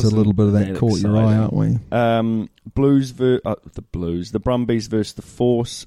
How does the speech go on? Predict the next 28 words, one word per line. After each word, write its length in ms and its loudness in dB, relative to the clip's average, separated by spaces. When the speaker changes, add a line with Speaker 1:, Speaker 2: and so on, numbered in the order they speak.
Speaker 1:
forty-two 640 -4
fourteen. 720 -4
It's 120 -18
a 40 -14
big 320 -8
win 200 -4
for 160 -16
them. 540 -4
And 160 -2
then 120 -2
the 60 -2
Hurricanes, 1160 -4
uh, 240 -8
thirty 720 -2
and 180 -6
the 40 -6
Highlanders 640 -8
nineteen. 960 -10
Speaker 2:
Do 100 0
you 60 2
wanna 120 0
s-, 160 -14
actually, 280 -4
you 100 -10
got 180 -8
that 160 -8
wrong, 300 -4
mate. 120 -12